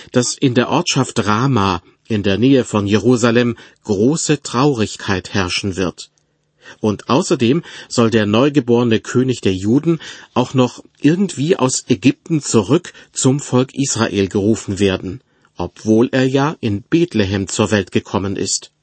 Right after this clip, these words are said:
Man darf also gespannt sein, wie diese rätselhaften Voraussagen in Erfüllung gehen.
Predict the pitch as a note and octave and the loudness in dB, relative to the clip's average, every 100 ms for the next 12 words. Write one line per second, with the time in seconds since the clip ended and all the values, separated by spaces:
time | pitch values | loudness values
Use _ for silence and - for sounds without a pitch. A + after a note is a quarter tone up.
0 | _ _ _ _ - - - B2 C3+ G#3+ | _ _ _ _ -20 -20 -2 0 2 -2
1 | - E3+ E3+ C3 - A#2+ C#3 C#3 C3 B2+ | 0 0 2 0 -2 0 -2 0 0 0
2 | - - _ - A2 G#2 G#2+ F#2 G2+ F2 | -4 -18 _ -10 -6 -2 -2 0 -2 2
3 | G#2+ D3+ - C3 A2 A2+ - A2 - G2+ | 0 0 0 -2 0 -4 -6 -10 -4 -2
4 | F#2 G#2 A2 A2 G2+ G2+ F#2+ - _ - | 0 0 0 0 0 -2 -6 -8 _ -6
5 | G#2 F#2+ A#2+ A#2+ - G#2 F#2+ F#2 G#2+ E2+ | -6 -4 -4 -4 -4 -2 -2 -4 -4 -4
6 | - | -8